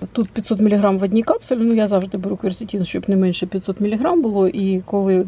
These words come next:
профілактична доза може бути десь одна капсула, але при загостреннях яких-то, то краще пити дві. Якщо від алергії вам кверцетин не працює, то можете просто регулювати дозуванням.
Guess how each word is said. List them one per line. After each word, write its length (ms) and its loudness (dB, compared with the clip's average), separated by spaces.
профілактична 560 -2
доза 240 -2
може 460 0
бути 460 -4
десь 500 -6
одна 480 0
капсула, 540 0
але 220 2
при 360 0
загостреннях 640 0
яких-то, 460 -8
то 100 -6
краще 380 -2
пити 260 -4
дві. 260 -2
Якщо 280 2
від 180 0
алергії 380 2
вам 180 0
кверцетин 720 -4
не 100 2
працює, 600 2
то 120 -2
можете 420 0
просто 460 0
регулювати 680 4
дозуванням. 680 -4